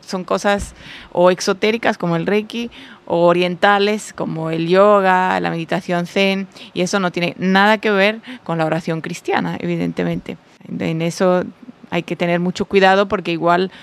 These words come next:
tú te abres, pero a la influencia no de Dios,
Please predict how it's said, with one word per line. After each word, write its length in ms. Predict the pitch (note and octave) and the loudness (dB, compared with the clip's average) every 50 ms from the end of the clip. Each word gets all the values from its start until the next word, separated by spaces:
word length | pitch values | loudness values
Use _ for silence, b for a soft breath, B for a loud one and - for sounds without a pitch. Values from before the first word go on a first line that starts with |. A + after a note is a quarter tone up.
| B B | B B
tú 80 | - | -10
te 180 | - - G3 F3 | -4 0 2 4
abres, 560 | F3+ F#3 G3 G3 G#3+ A3+ B3+ B3 - - G#3 - | 4 4 4 2 0 0 -2 -2 -4 -10 -12 -6
pero 540 | - E3 D#3 D#3 D#3 D#3+ D#3+ E3 E3 E3 - - | -4 -2 -2 0 0 2 2 2 0 0 -2 -2
a 100 | - E3 | -2 0
la 120 | D#3+ E3 | 0 0
influencia 520 | E3+ E3+ E3 F3+ F3 F3+ F#3 F#3 - G3+ F#3 | -2 -2 -2 -2 -2 0 0 0 0 0 0
no 140 | F3+ F3+ F3+ | 2 2 2
de 100 | F3+ F#3+ | 2 4
Dios, 380 | A3 A#3 G#3 F3 D#3+ - - | 4 4 4 4 2 0 -8